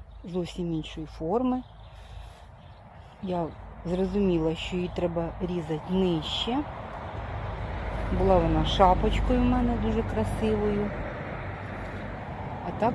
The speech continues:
вона щас роз-, розкидала, все розкинула, вілочки свої розкинула.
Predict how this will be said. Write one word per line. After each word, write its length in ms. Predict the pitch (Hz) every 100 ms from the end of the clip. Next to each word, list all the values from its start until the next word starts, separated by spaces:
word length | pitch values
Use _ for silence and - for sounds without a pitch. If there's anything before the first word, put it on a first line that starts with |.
| -
вона 220 | 190 170
щас 260 | - 180 175 - - - 175
роз-, 1000 | 202 - - - - - - - - 185
розкидала, 760 | 214 - - 170 156 175 220 220 -
все 120 | 196
розкинула, 680 | 190 - - 156 160 190 226
вілочки 640 | 196 180 170 - - 175 - - - - -
свої 320 | - 160 160 - 160
розкинула. 760 | 151 - - 156 170 202 262